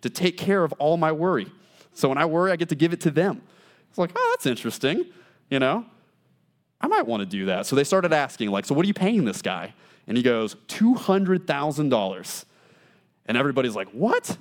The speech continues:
Dude, you don't even make a third of that. How are you gonna pay him?" And he goes, "That's not for me to worry about. That's his job." <laughs> So we don't have to have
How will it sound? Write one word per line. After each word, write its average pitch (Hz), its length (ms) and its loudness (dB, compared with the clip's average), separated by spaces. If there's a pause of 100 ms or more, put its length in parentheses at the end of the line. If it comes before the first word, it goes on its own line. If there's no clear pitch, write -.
Dude, 240 220 4
you 247 100 2
don't 311 80 4
even 285 160 2
make 254 140 4
a 202 80 4
third 269 420 2
of 156 120 2
that. 98 320 0
How 214 120 0
are 269 80 4
you 277 80 2
gonna 269 140 2
pay 233 260 0
him?" 240 80 0
And 151 100 0
he 151 40 4
goes, 143 260 2 (200)
"That's 226 200 0
not 208 160 2
for 196 80 0
me 196 100 4
to 196 60 4
worry 202 220 4
about. 131 280 2
That's 180 160 2
his 240 140 0
job." 120 340 2
<laughs> - 60 -18 (1400)
So 131 260 2 (460)
we 156 120 2
don't 190 160 0
have 185 180 0
to 175 80 -2
have 165 360 -2